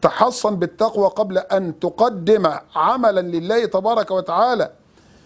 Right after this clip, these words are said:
فالعمل ما لم يقارنه تقوى الله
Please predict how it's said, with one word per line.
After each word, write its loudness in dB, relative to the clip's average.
فالعمل 0
ما 2
لم 0
يقارنه 2
تقوى 0
الله 2